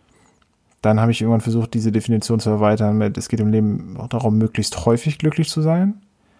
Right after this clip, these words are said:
Und ich glaube, wir haben schon häufiger besprochen, dass diese Idee von Glücklichsein nicht, nicht so ganz funktioniert, weil zwischenzeitlich war es dann, "Heute etwas tun, was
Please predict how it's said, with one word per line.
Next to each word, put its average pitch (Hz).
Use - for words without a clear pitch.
Und 117
ich -
glaube, 113
wir 107
haben 110
schon 110
häufiger 117
besprochen, 113
dass 107
diese 110
Idee 107
von 110
Glücklichsein 113
nicht, -
nicht 117
so 120
ganz 117
funktioniert, 117
weil 113
zwischenzeitlich 117
war 113
es -
dann, 117
"Heute 127
etwas -
tun, 131
was 117